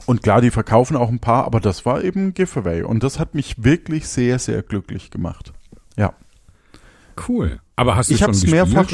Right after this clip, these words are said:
Speaker 1: schon
Speaker 2: hattest du noch
Speaker 1: gespielt, ja.
Speaker 2: keine Gelegenheit?
Speaker 1: Und
Speaker 2: Ja.
Speaker 1: es ist, äh, sehr gut. Also es ist, es ist, es ist ein sei-,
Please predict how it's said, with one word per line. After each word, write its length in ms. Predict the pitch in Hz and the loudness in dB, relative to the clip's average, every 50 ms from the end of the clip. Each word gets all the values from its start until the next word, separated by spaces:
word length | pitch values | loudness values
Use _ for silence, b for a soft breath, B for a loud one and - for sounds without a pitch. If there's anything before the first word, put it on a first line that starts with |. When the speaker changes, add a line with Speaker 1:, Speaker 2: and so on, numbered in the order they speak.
| - 170 | 0 0
Speaker 1:
schon 100 | 160 156 | 2 0
Speaker 2:
hattest 200 | 156 101 90 - | 0 -2 -2 -2
du 40 | - | -2
noch 60 | - 180 | -2 -2
Speaker 1:
gespielt, 100 | 170 - | -2 -2
ja. 140 | 101 92 80 | -2 -2 -2
Speaker 2:
keine 120 | 73 80 | -4 -8
Gelegenheit? 280 | - - - 87 - - _ _ 233 | -12 -14 -16 -16 -16 -18 _ _ 0
Speaker 1:
Und 80 | - - | 2 4
Speaker 2:
Ja. 60 | 90 | 4
Speaker 1:
es 100 | 90 104 | 4 4
ist, 300 | - - - - - - | 0 -2 -8 -10 -10 -10
äh, 240 | - - - - 120 120 117 | -10 -8 -6 -6 -6 -6 -8
sehr 240 | - - 117 117 | -6 -4 -4 -4
gut. 340 | 117 - - 98 95 - - - _ _ _ _ _ _ _ _ _ _ _ - | -4 -6 -8 -8 -8 -10 -14 -20 _ _ _ _ _ _ _ _ _ _ _ -2
Also 180 | - 127 107 104 | 0 0 0 0
es 140 | 98 - | -2 -4
ist, 220 | - - - - B B B B B B | -6 -6 -6 -8 B B B B B B
es 160 | - 127 - | 0 2 2
ist, 180 | 139 139 - - B B B B B B B | 2 0 -2 -4 B B B B B B B
es 180 | B 113 - - | B -2 0 0
ist 200 | 127 127 - - | -2 -2 0 0
ein 80 | 139 120 | 0 0
sei-, 400 | - - 98 82 101 131 - | 0 0 -2 0 2 2 2